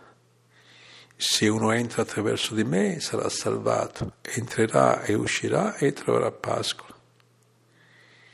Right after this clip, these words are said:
Il ladro non viene se non per rubare, uccidere e distruggere.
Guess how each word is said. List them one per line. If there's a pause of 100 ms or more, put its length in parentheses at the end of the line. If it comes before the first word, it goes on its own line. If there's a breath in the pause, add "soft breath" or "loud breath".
(380 soft breath)
Il
ladro
non
viene
se
non
per
rubare,
uccidere
e
distruggere.